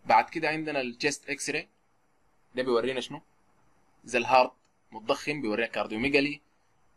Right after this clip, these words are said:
آه، بالمونري ايديما، بالورال افيوجن، الحاجات دي كلها ممكن نشوفها في الشيست اكس راي، وبيستبعد لنا ال، الاذر كوزز، لانه في النهايه الزول ممكن يجيك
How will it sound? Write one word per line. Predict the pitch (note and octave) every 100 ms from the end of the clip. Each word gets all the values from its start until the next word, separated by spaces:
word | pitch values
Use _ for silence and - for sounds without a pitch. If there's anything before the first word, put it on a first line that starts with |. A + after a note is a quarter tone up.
| -
آه، | G#2+ G#2 G2+
بالمونري | G2+ G#2+ A2 B2+ A#2+
ايديما، | G#2+ G#2 B2+ C3 C3 B2+
بالورال | G#2+ G#2+ B2+ A#2
افيوجن، | G#2+ B2 C#3 C#3 C3+ C3+ - _
الحاجات | - A2+
دي | A#2+
كلها | B2 C3 B2
ممكن | B2 A#2+
نشوفها | A2+ A2+ B2
في | A#2+
الشيست | A2 A#2+ -
اكس | A2+ -
راي، | A2 C3 - _ _ _ _ _ _ _ -
وبيستبعد | A2 G#2+ G#2 G#2+ - G#2 G#2+
لنا | A#2+ B2
ال، | A#2+ -
الاذر | G#2 C3+ B2+ A#2
كوزز، | B2+ A#2+ G2+ G#2
لانه | A2+
في | -
النهايه | B2+ B2 B2
الزول | A#2+ B2
ممكن | B2 B2 A#2+
يجيك | A2 A#2